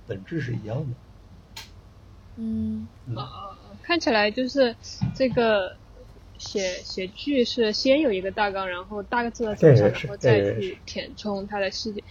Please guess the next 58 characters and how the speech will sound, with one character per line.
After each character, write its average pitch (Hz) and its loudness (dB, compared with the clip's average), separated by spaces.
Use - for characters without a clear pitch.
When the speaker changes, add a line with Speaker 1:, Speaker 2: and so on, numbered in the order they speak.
Speaker 3:
但 320 2
是， 294 4
呃， 202 -6
还 214 0
是 294 4
想， 214 2
因 311 0
为 349 4
写 302 4
小 220 0
说 240 -2
有 269 4
很 254 -4
多 214 -2
作 285 -2
家 214 -2
会 226 -4
说 220 -6
啊， 220 -2
我 233 -2
笔 226 -4
下 233 -4
的 220 -2
人 202 -2
物 240 -2
写 233 -2
着 214 0
写 247 0
着 220 0
就 247 2
有 214 6
灵 208 0
魂 220 -6
了， 214 -4
他 254 -4
们 254 0
自 294 -2
己 240 0
就 214 2
开 269 -2
始 226 -2
怎 185 -8
么 190 -4
怎 214 -8
么 180 -6
样， 208 -4
然 220 -2
后 240 4
就 262 6
什 240 -6
么 208 -4
好 214 -6
像 240 -4
是 254 -2
不 220 -10
受 247 0
自 254 -4
己 196 -4